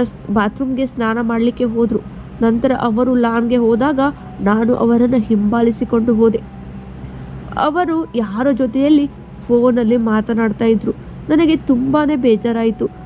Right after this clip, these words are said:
ವಿಶಾಲ್ ಯಾಕೆ ಈ ರೀತಿ ಮಾಡ್ತಾ ಇದ್ದಾರೆ? ನನ್ನಿಂದ ಅವರಿಗೆ ಏನು ತೊಂದರೆನಾ?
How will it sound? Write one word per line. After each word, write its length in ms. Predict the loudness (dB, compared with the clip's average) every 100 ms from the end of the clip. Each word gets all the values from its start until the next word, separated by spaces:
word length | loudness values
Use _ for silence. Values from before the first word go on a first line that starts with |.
| -8 -2
ವಿಶಾಲ್ 360 | 0 2 0 0
ಯಾಕೆ 320 | 0 -2 -4
ಈ 180 | -2 0
ರೀತಿ 260 | 0 -2
ಮಾಡ್ತಾ 380 | -2 0 -2 0
ಇದ್ದಾರೆ? 380 | 2 4 4 4 0 -10 -4
ನನ್ನಿಂದ 400 | -2 0 0 0 0
ಅವರಿಗೆ 360 | 0 0 0 0
ಏನು 300 | 2 2 2
ತೊಂದರೆನಾ? 800 | 0 2 4 4 4 2 0